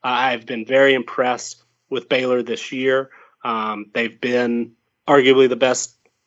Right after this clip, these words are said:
uh, defense in the Big twelve. Um, T C U has them in a couple of statistical categories, but I think it's,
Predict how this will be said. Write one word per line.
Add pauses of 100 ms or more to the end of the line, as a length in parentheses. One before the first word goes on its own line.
(200)
uh,
defense
in
the
Big
twelve. (360)
Um, (220)
T
C
U
has
them
in
a
couple
of
statistical
categories,
but
I
think
it's,